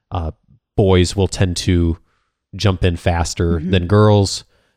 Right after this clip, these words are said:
Speaker 1: but girls will process things longer and sometimes give richer answers. So it's really, it, it, I'm, I'm over, way oversimplifying a lot of the research, but that's what some of the things have shown. I don't know if
Speaker 2: Yeah,
Speaker 1: that's
Speaker 2: then
Speaker 1: true
Speaker 2: there's
Speaker 1: for
Speaker 2: the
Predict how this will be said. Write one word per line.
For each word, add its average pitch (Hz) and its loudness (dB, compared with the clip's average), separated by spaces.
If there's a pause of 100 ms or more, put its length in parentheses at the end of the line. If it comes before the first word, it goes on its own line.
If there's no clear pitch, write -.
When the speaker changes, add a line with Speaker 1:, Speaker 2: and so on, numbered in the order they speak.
(140)
Speaker 1:
but 101 0
girls 95 0
will 95 -2
process - -4
things 87 -4
longer 87 -2
and 87 -2
sometimes 87 -6
give 85 -8
richer 85 -4
answers. 104 0
So - 2
it's 90 0
really, 92 2 (120)
it, 104 -6
it, 69 -16
I'm, 87 -8 (500)
I'm 80 -12
over, 101 -2
way 95 4
oversimplifying 82 -2
a 82 -10
lot 80 -6
of 80 -6
the 85 -6
research, 98 -2
but - -4
that's - -4
what - -6
some 90 -6
of 85 -6
the 82 -6
things 85 -10
have - -12
shown. 92 -2 (220)
I 104 0
don't 104 4
know 95 4
if 92 2
Speaker 2:
Yeah, - 2
Speaker 1:
that's 95 0
Speaker 2:
then 233 2
Speaker 1:
true 233 2
Speaker 2:
there's 113 4
Speaker 1:
for - -4
Speaker 2:
the 170 0